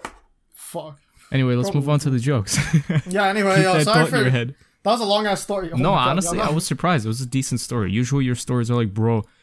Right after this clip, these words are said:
Speaker 2: I was with Andrew and we saw a raccoon and it jumped."
Speaker 1: <laughs>
Speaker 2: <laughs> I'm like, "Thank you for that."
Speaker 1: <laughs> Thank you for your
Speaker 2: That was actually
Speaker 1: bad
Speaker 2: decent.
Speaker 1: story. Thank you, man. Thank you. Yeah, I'm actually scared 'cause he knows where I work.
Speaker 2: Yeah.
Speaker 1: Well,
Speaker 2: Anyway,
Speaker 1: obviously.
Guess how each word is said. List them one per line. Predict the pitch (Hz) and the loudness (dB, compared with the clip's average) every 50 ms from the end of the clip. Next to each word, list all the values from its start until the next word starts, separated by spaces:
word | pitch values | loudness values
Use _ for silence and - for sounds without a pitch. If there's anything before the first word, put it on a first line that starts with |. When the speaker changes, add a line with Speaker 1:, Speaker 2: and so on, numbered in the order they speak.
| _ _ _ _ - | _ _ _ _ -4
Speaker 2:
I | - 117 | -2 0
was | 117 123 117 120 | 2 2 2 0
with | 127 117 - | 0 0 2
Andrew | 123 123 127 131 127 135 143 147 147 151 - | 2 2 2 2 2 2 2 2 2 0 0
and | - 127 113 | -2 -2 0
we | 110 113 | 0 0
saw | 107 - 127 127 127 | 0 0 0 0 0
a | |
raccoon | 120 120 123 120 117 - - 123 123 135 143 143 147 - | 2 2 2 0 0 0 0 0 2 2 2 0 -2 -2
and | - 113 110 | -2 0 0
it | 107 104 | 0 0
jumped." | 101 110 113 110 101 104 - _ _ _ _ _ _ _ _ _ - | 0 0 0 0 0 -4 -6 _ _ _ _ _ _ _ _ _ -6
Speaker 1:
<laughs> | |
Speaker 2:
<laughs> | 277 185 147 139 - 220 165 - - - - - - _ - 156 131 135 | -6 -4 -4 -4 -8 -10 -12 -12 -12 -12 -14 -16 -12 _ -4 -2 0 2
I'm | 135 135 123 127 127 | 2 2 2 0 0
like, | 123 120 113 - | 0 0 0 -2
"Thank | - 131 127 117 - | 0 0 0 0 0
you | 123 113 107 110 | 0 -2 -2 -2
for | 113 - - - 117 107 | -4 -6 -8 -6 -2 -2
that." | 107 113 123 135 | 0 0 0 -2
Speaker 1:
<laughs> | 185 170 170 214 220 190 - 214 - - - - 240 220 | -2 -2 0 0 0 0 -2 -4 -8 -10 -14 -14 -6 -2
Thank | 214 220 220 214 - - | 0 0 0 0 -2 -6
you | 202 170 | -8 -8
for | - - 165 | -8 -8 -10
your | 151 151 147 147 143 | -10 -8 -10 -10 -8
Speaker 2:
That | - 127 | -4 -2
was | 131 127 | -2 0
actually | 131 131 - - 135 131 131 127 | 0 -2 -4 -4 -6 -4 -2 -2
Speaker 1:
bad | 165 | -2
Speaker 2:
decent. | 156 156 - | -2 -4 -8
Speaker 1:
story. | - 165 151 147 147 _ _ _ _ _ _ _ - | -10 -12 -12 -12 -14 _ _ _ _ _ _ _ -16
Thank | 156 151 143 147 | -14 -14 -14 -14
you, | 139 | -14
man. | 135 135 131 135 | -18 -18 -18 -16
Thank | 151 147 143 139 - | -14 -14 -14 -14 -16
you. | 135 131 _ _ - | -18 -20 _ _ -8
Yeah, | 160 170 175 | -6 -4 -4
I'm | 170 175 | -4 -2
actually | 180 180 180 - 196 | -4 -4 -4 -4 -8
scared | 151 - - 170 165 147 | -8 -8 -8 -8 -8 -8
'cause | 143 151 139 | -8 -10 -10
he | 147 | -10
knows | 151 147 147 143 | -10 -10 -12 -12
where | 147 147 139 | -12 -12 -12
I | 139 | -12
work. | 139 139 139 _ _ _ _ - - - - _ - - - - - - | -14 -16 -20 _ _ _ _ -20 -20 -20 -20 _ -20 -20 -20 -20 -20 -16
Speaker 2:
Yeah. | - 107 104 95 - | -12 -10 -10 -10 -10
Speaker 1:
Well, | - - _ _ _ _ _ _ _ _ _ _ - - 127 | -14 -20 _ _ _ _ _ _ _ _ _ _ -6 -4 -2
Speaker 2:
Anyway, | 120 120 107 104 98 | 0 0 0 -2 -4
Speaker 1:
obviously. | 98 - - - 147 143 | -6 -8 -10 -14 -20 -20